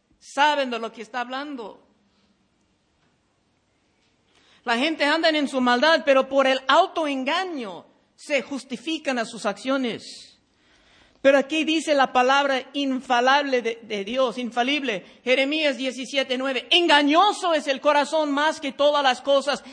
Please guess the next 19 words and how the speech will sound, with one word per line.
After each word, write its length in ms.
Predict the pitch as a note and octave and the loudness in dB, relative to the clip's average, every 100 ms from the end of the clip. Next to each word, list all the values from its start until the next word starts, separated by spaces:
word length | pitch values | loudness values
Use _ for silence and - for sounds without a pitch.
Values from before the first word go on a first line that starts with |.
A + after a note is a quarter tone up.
| A3+ | -4
y 160 | E4+ D4 | 2 2
perverso, 720 | C#4+ C4 A3+ D4 D4 - G#3+ - - | 4 2 4 2 2 -4 -6 -6 -12
¿quién 280 | - E4+ F4+ | -2 -2 0
lo 140 | D4+ - | -4 -6
conocerá?". 720 | A#3+ G3+ E3+ G3+ A#3+ G#3 _ _ _ _ _ _ _ _ _ _ _ - | -10 -10 -10 -10 -10 -12 _ _ _ _ _ _ _ _ _ _ _ -6
Pregunta, 640 | A3 C4+ G4 E4 A3 D3+ | -4 0 -2 -2 -4 -6
después 380 | F3+ F3+ C4 D#4 | -8 -6 0 0
de 80 | B3+ | 0
leer 320 | A3 A#3+ B3 | 0 -2 0
esto, 300 | C4+ C#4 A3 F4+ | -2 -2 -6 -2
"Engañoso 680 | F4+ D4 C#4 D#4+ G#4 F4 | 2 2 4 2 0 -2
es 100 | C#4 | -4
el 100 | C4 | -2
corazón 540 | C4 B3+ A#3+ C#4 D4+ B3 | 0 0 0 0 0 0
más 260 | B3+ C#4+ | -2 -2
que 100 | D4+ | -6
todas 260 | D4 B3+ B3 | -6 -4 -4
las 120 | G#3+ | -6
cosas". 320 | - A3+ D#3+ | -6 -12 -12